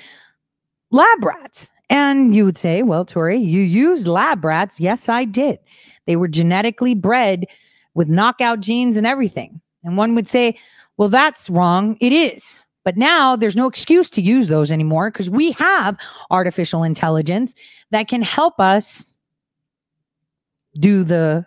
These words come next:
science with great predictions. There is a special place in hell. And I think a lot of people, considering that animals and plants and fish don't have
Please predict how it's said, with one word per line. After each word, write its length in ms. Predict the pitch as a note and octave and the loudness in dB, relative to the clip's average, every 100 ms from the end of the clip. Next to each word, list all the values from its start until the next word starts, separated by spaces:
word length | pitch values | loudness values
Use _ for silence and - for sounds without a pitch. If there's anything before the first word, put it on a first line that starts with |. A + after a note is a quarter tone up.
| _ | _
science 720 | - G3+ F#3 F3+ A3 - - - - - _ _ _ _ | -6 -2 -2 -2 -2 -4 -12 -20 -20 -20 _ _ _ _
with 380 | F#3 F#3+ F#3 - E3+ | -2 0 -2 -6 -10
great 380 | D3+ F3 F#3 - | -2 0 -2 -4
predictions. 800 | A3 A#3+ - - - _ - - - _ _ _ _ _ _ _ _ _ _ _ _ _ _ _ _ - | -4 -4 -6 -14 -16 _ -14 -14 -16 _ _ _ _ _ _ _ _ _ _ _ _ _ _ _ _ -4
There 160 | G3+ G#3 | 0 2
is 220 | A3+ G#3+ | 0 0
a 120 | F#3 | -2
special 420 | - - F3 E3 | -2 -4 -2 -4
place 320 | D#3+ D#3 D#3 | -4 -4 -4
in 60 | D#3 | -4
hell. 300 | D3 C#3 - _ _ _ _ _ _ _ _ _ _ _ _ _ _ _ _ _ - | -4 -6 -8 _ _ _ _ _ _ _ _ _ _ _ _ _ _ _ _ _ -8
And 120 | G#3+ | -4
I 60 | G#3+ | -2
think 160 | C4+ | 0
a 40 | A#3 | 0
lot 160 | A3 | 0
of 120 | G#3 | -2
people, 500 | - A#3 G#3 F#3 E3+ - - _ _ | -4 -2 0 2 0 -4 -20 _ _
considering 400 | - A3+ G#3+ G3 | -2 0 2 0
that 180 | F3+ E3 A3 | -2 -2 -2
animals 760 | A#3+ B3 A#3 G#3+ G#3 G#3 G3 | -2 -2 -2 0 0 0 0
and 180 | F#3 E3 | -4 -4
plants 680 | - A3+ A3 G#3 G#3 G3 - | -2 0 0 0 -2 -4 -6
and 160 | D3+ | -8
fish 360 | - G#3 G3 F#3+ | -4 0 0 -2
don't 420 | E3 F#3 F#3+ F#3 | -2 0 0 -2
have 480 | - F#3 E3+ D#3+ D#3 | -2 0 2 0 -2